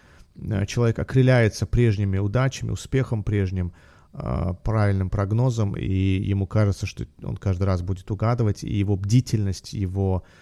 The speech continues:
э, да, справедливая оценка ситуации, э, притупляется, и, в общем, настигает его неудача. Э, так и случилось в этот раз. Ну, как можно шортить? Это какое-то, опять же, армагеддонское такое, алармистское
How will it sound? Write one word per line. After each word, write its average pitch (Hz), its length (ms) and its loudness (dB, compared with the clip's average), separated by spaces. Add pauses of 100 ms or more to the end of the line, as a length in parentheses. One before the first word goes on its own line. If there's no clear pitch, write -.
(320)
э, 90 580 -4
да, 87 200 -8
справедливая 110 540 6
оценка 101 320 0
ситуации, 107 880 -2
э, - 640 -12
притупляется, 117 800 4
и, 107 300 -2
в - 420 -10
общем, - 300 -10 (760)
настигает 98 580 -4
его 95 160 -4
неудача. 98 580 0 (540)
Э, - 280 -6
так 135 200 -2
и - 20 2
случилось 123 440 -2
в 113 40 -2
этот 104 220 -4
раз. 104 320 -4
Ну, 113 100 -2
как - 260 -4
можно 110 280 2
шортить? - 480 -4
Это - 160 -6
какое-то, - 560 -6
опять 104 260 -2
же, 104 100 -2
армагеддонское 113 800 4
такое, 104 300 -2
алармистское 101 760 0